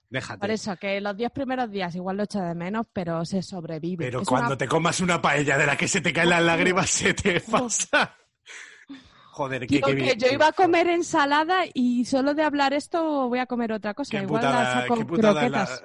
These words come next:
Speaker 1: la vida de la, de la comida, tío, porque engorda. <laughs> O sea,
Speaker 2: Ya,
Speaker 1: porque te
Speaker 2: sí.
Speaker 1: pones gordo, pero es que si fuera gratis,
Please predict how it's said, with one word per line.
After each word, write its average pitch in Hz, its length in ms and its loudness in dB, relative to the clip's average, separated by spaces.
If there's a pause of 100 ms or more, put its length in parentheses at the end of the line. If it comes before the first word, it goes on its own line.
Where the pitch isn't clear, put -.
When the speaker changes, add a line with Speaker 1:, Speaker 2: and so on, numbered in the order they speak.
Speaker 1:
la 131 140 -2
vida 127 200 -2
de 120 100 -4
la, 110 360 -6
de 107 100 -12
la 101 140 -10
comida, 101 400 -14
tío, 104 180 -12
porque 104 240 -16
engorda. 107 460 -12 (140)
<laughs> - 160 -12
O 208 40 -2
sea, 180 280 0
Speaker 2:
Ya, 196 80 0
Speaker 1:
porque 156 200 -4
te 147 120 -10
Speaker 2:
sí. 131 40 -14
Speaker 1:
pones 156 440 -6 (400)
gordo, 151 340 -2
pero 120 220 -8
es 113 100 -14
que 143 160 -10
si 135 120 -12
fuera 135 360 -4
gratis, 143 520 -4